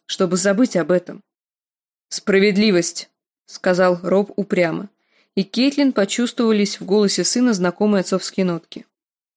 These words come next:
«Итак, ты считаешь, что мы должны присягнуть Станису?»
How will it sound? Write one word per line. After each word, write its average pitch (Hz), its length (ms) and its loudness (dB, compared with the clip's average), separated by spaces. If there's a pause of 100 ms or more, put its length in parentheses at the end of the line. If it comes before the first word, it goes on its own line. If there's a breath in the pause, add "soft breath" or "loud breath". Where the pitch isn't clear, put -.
(100)
«Итак, 220 360 0
ты 254 160 0
считаешь, 233 540 2
что 196 180 -2
мы 208 160 2
должны 196 360 2
присягнуть 196 520 -2
Станису?» - 760 0